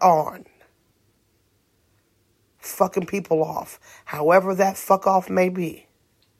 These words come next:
Whether it's physically hurting somebody, emotionally hurting somebody,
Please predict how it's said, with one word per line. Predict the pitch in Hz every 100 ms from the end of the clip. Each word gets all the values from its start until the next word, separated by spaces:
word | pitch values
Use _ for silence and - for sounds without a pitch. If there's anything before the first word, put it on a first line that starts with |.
| _ _ _ _ _ _ _ _ _ _ _
Whether | 143 156 151
it's | 147
physically | - 196 208 220 208
hurting | 214 220
somebody, | 208 214 214 226 247 - - - _ -
emotionally | 147 151 202 208 214
hurting | 214 214
somebody, | 220 220 233